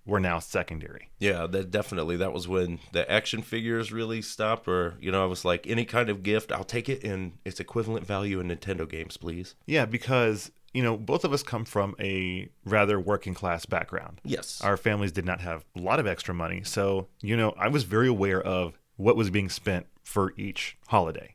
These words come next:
Speaker 2: Yeah, yeah.
Speaker 1: And I made the decision early on that I will give up five sets of, five action figures for one Nintendo game or whatever.
Speaker 2: Yep, same here, man.
Speaker 1: And so it was for years. There was the rental market that soon blossomed,
Speaker 2: Mm-hmm.
Speaker 1: became a huge staple of my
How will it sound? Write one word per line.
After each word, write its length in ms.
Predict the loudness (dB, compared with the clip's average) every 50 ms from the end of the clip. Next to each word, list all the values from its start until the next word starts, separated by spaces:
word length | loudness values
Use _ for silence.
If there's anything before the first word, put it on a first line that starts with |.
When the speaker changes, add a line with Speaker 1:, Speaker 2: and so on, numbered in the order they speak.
| _ -2
Speaker 2:
Yeah, 220 | 2 2 2 2 2 -2
yeah. 160 | -4 -4 -4 -10 -16 -20 -6 -2
Speaker 1:
And 140 | 2 6
I 200 | 8 8 8 6 4 -6 -16 -10 -4
made 200 | 0 0 2 4
the 60 | 2
decision 400 | 2 2 0 0 2 2 0 0 0
early 240 | 0 2 2 4 4
on 220 | 4 4 4 4 2
that 140 | 0 -2 0
I 80 | 0 2
will 160 | 2 2 2
give 240 | 0 -2 -2 2 6
up 240 | 6 6 6 2 -2 -14 -20 -20 -20 -20
five 520 | -18 -2 2 4 8 8 8 8 6 4
sets 260 | 2 0 0 0 0 -4
of, 140 | -4 -4 -8 -16
five 260 | -4 2 2 4 6
action 280 | 6 6 6 4 -2 0
figures 500 | 2 2 2 2 0 -2 -4 -6 -10 -16 _ -20 -20
for 200 | 0 4 4 4
one 220 | 6 8 6 6 6
Nintendo 400 | 4 0 0 -2 0 0 0 -2
game 260 | -2 -4 -4 -6 -4 2
or 160 | 4 6 6
whatever. 280 | 6 6 4 2 -2 -8 -14 -10 -4
Speaker 2:
Yep, 260 | 0 0 0 0 -2
same 320 | -8 -4 -2 0 0 0
here, 300 | 0 0 -2 -2 -4 -6 -10 -10
man. 220 | -8 -8 -6 -8 -10 -12 -20 _ _ 0
Speaker 1:
And 160 | 2 2 4
so 300 | 6 8 8 8 8 6 4 -2 -8 _ 4
it 80 | 6
was 360 | 6 8 6 6 6 4 0
for 240 | -4 2 2 2 4
years. 440 | 4 4 4 4 4 2 -2 -6 -2
There 120 | 0 2
was 160 | 4 2 2 2
the 200 | 0 -2 -2 -2
rental 420 | -2 4 4 4 6 6 2 4
market 380 | 6 6 4 4 2 -2 -2 -2
that 100 | -4 -4 -4 -12 -14
soon 320 | -12 -2 2 2 2 4 6
blossomed, 540 | 6 8 8 6 6 2 -2 -4 -4 -8 -14 _ _ _
Speaker 2:
Mm-hmm. 140 | -2 0 0
Speaker 1:
became 240 | 0 2 2 2 2
a 60 | 2 0
huge 260 | 0 -2 0 0 -2
staple 380 | -2 -2 -4 -4 -2 0 -2 0
of 100 | 0 0
my 260 | 0 -2 -2 -2 -8